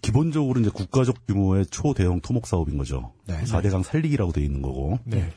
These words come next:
Speaker 1: 원래는 대운하 사업이었어요.
Speaker 3: 네, 그랬었죠.
Speaker 1: 그게 여러 가지 반대에 부딪히더-, 부딪히더니 그 실현되는 단계에서는 사 대 강 살리기 사업이 됐습니다. 그러면 이 사업에 관련된 문제들을 생각할 때 워낙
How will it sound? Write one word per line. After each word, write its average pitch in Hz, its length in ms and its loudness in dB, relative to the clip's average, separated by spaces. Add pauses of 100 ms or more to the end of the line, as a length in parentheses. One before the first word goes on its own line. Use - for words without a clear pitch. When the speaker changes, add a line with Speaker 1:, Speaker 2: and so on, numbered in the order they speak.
(140)
Speaker 1:
원래는 127 560 2 (180)
대운하 110 480 2
사업이었어요. 73 800 -2 (200)
Speaker 3:
네, 95 260 -2
그랬었죠. 98 480 -6
Speaker 1:
그게 101 120 2
여러 87 180 2
가지 117 160 2
반대에 92 320 0
부딪히더-, 82 460 -4
부딪히더니 87 560 0 (480)
그 76 180 -2
실현되는 160 480 0
단계에서는 92 440 0
사 80 180 -2
대 87 80 2
강 85 160 0
살리기 131 320 -2
사업이 87 220 0
됐습니다. 64 500 -6 (800)
그러면 165 240 2
이 160 180 2
사업에 160 440 2
관련된 131 520 4
문제들을 117 440 2
생각할 131 440 0
때 92 380 0 (140)
워낙 117 320 2